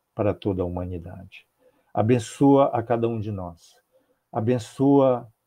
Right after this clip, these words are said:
a todos aqueles que vivem esse momento doloroso, com perdas de entes queridos, com perdas de pessoas amadas,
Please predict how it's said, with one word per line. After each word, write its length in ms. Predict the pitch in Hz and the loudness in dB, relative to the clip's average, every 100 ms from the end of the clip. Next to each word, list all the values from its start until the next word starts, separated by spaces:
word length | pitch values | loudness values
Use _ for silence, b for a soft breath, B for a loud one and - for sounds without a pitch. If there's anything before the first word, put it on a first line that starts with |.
| _ _ _ _ _ _ _ _ - | _ _ _ _ _ _ _ _ -8
a 100 | 117 | -4
todos 400 | - 151 127 120 | 0 0 0 0
aqueles 680 | 120 - 139 151 135 113 | -2 0 0 2 0 -6
que 200 | - 123 | -10 -10
vivem 460 | 98 107 135 117 120 | -6 -2 -2 -2 -6
esse 220 | 113 120 | -6 -6
momento 520 | 113 104 117 131 - | -6 -4 -4 -6 -8
doloroso, 1000 | 120 113 104 104 123 147 139 113 123 117 _ _ | -4 -2 -2 -2 0 0 -2 -4 -8 -8 _ _
com 140 | - 110 | -10 -8
perdas 840 | - 127 127 117 107 110 - - - _ _ | -2 0 0 0 0 -2 -4 -20 -20 _ _
de 220 | 110 101 | -8 -2
entes 420 | 107 104 104 104 - | 0 -2 -6 -12 -8
queridos, 880 | 101 95 123 131 117 110 107 _ _ _ _ _ _ _ _ | -8 -4 -2 -4 -4 -8 -10 _ _ _ _ _ _ _ _
com 140 | 127 107 | -4 -2
perdas 580 | 143 143 131 117 113 | 4 4 4 2 0
de 200 | 135 104 | -4 -8
pessoas 520 | 104 117 - - 107 98 | -4 -4 -4 -2 -2 -2
amadas, 920 | 95 120 135 127 113 113 110 _ | -4 -2 -2 -2 -4 -8 -8 _